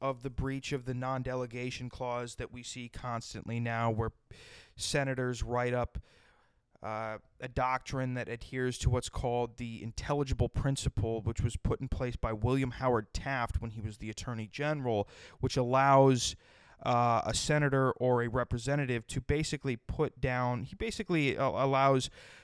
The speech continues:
a, a, a elected representative to put a bullet point list of goals that they want done and pass it off to the administrative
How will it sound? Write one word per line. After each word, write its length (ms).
a, 220
a, 320
a 400
elected 460
representative 800
to 120
put 180
a 100
bullet 360
point 360
list 400
of 240
goals 500
that 160
they 160
want 420
done 380
and 240
pass 440
it 100
off 420
to 340
the 260
administrative 680